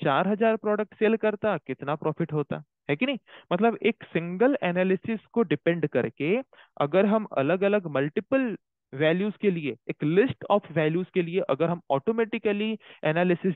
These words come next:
generate हो जाए, हम चाहते हैं, तो वो हम what if analysis tool को यूज़ करके कर सकते हैं। So what if analysis is a tool by using which we can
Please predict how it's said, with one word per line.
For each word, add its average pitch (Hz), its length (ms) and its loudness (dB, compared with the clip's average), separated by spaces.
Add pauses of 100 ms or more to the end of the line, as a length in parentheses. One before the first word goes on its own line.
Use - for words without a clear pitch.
generate 151 460 0
हो 139 260 0
जाए, 139 300 0
हम 143 200 -4
चाहते 127 380 -6
हैं, 165 340 -2 (340)
तो 147 100 2
वो 151 200 0
हम 165 360 -4
what 147 240 0
if 151 200 -4
analysis 123 560 -2 (140)
tool 117 140 -2
को 123 100 -4
यूज़ 113 300 -2
करके 117 300 -2
कर 113 160 0
सकते - 360 -10
हैं। 113 140 -16 (680)
So 160 100 2
what 240 260 2
if 269 240 -2
analysis 170 560 0 (580)
is 139 120 -2
a 139 100 2 (120)
tool 170 240 -4 (1000)
by 226 320 0
using 208 500 -2
which - 200 -4 (560)
we 233 180 4 (120)
can 247 240 0